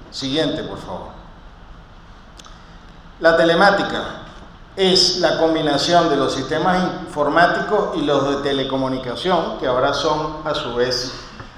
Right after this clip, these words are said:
informáticos. Eso quiere decir que va a involucrar el envío, la recepción de archivos, los documentos electrónicos, video, voz, chat, datos, imágenes, Internet de las cosas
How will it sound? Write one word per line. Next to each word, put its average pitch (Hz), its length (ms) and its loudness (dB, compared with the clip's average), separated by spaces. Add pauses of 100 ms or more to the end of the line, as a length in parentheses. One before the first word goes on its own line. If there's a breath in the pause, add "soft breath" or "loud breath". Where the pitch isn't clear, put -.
informáticos. 156 840 2 (200)
Eso 151 240 -4
quiere 175 260 4
decir 165 640 0 (580 loud breath)
que 139 560 -2
va 143 80 6
a 151 160 4
involucrar 160 800 4
el 135 120 2
envío, 156 720 2
la 131 160 0
recepción 123 600 -4
de 131 80 2
archivos, 151 640 0
los 123 160 -2
documentos 117 580 -4
electrónicos, 135 960 0
video, 131 760 0
voz, 135 500 2 (560 loud breath)
chat, 143 560 4
datos, 135 500 2
imágenes, 127 800 0
Internet 120 540 -4
de 139 80 -2
las 120 140 -2
cosas 127 500 -2